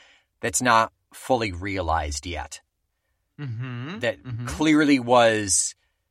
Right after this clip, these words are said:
Speaker 1: cutting room floor, was clearly, uh, Steve Wilson or whoever. I don't think that, yeah, this isn't a Steve Wilson re-release 'cause they haven't re-,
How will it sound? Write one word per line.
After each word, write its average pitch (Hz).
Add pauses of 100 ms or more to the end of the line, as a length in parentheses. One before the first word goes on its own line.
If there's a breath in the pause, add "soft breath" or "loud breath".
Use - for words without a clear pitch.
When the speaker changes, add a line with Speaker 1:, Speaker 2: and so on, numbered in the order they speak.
Speaker 1:
cutting 139
room 113
floor, 107 (140)
was 117
clearly, 127 (300)
uh, 98
Steve 131
Wilson 120
or 113
whoever. 123
I 98
don't 113
think 98
that, 113 (580)
yeah, 139
this 127
isn't 143
a 113
Steve 113
Wilson 139
re-release 87
'cause -
they 104
haven't 104
re-, 101